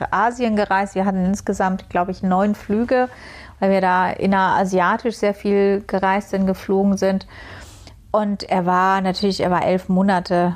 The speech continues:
Es war super stressig, ihn dann permanent auf dem, äh, Schoß zu haben. Natürlich hat er da auch, äh, auf den längeren Flügen nicht nur geschlafen, sondern wollte da toben. Ich hab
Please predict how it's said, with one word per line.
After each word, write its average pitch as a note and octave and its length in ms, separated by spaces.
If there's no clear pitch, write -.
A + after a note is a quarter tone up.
Es F#3 240
war F3+ 300
super F#3 320
stressig, G3+ 500
ihn F3 180
dann F3+ 280
permanent F#3 440
auf - 180
dem, F#3 460
äh, F3+ 200
Schoß A3+ 360
zu G#3+ 200
haben. G#3 400
Natürlich A#3 460
hat G#3 140
er F#3+ 80
da F#3+ 160
auch, - 320
äh, F3+ 440
auf - 240
den F#3 220
längeren F#3+ 440
Flügen F#3+ 600
nicht F3+ 180
nur F3+ 140
geschlafen, F#3 640
sondern F3+ 320
wollte F3+ 260
da F3 140
toben. G#3 500
Ich - 140
hab - 80